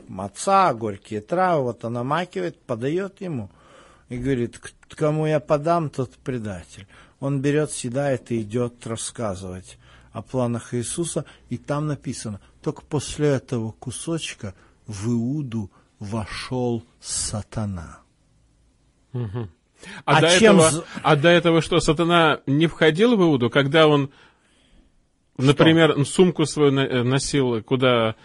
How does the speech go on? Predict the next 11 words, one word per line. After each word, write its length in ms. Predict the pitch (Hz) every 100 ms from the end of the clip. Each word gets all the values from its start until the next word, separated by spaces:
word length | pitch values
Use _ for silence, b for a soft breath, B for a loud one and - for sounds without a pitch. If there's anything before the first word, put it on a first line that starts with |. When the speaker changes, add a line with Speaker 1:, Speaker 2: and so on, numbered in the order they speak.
| b _ -
Speaker 2:
э, 120 | 117
складывали 920 | 117 - 143 139 127 123 120 117 110 104
пожертвования, 800 | 101 135 143 175 147 127 117 113
а 80 | 113
он, 260 | 143 143
э, 260 | 123 113 110 b b _ _ _ -
Speaker 1:
Но 260 | 180 220 247
Speaker 2:
себе 240 | 113 104 98 104
их 60 |
Speaker 1:
ты 120 | - 214
зна-, 300 | 185 349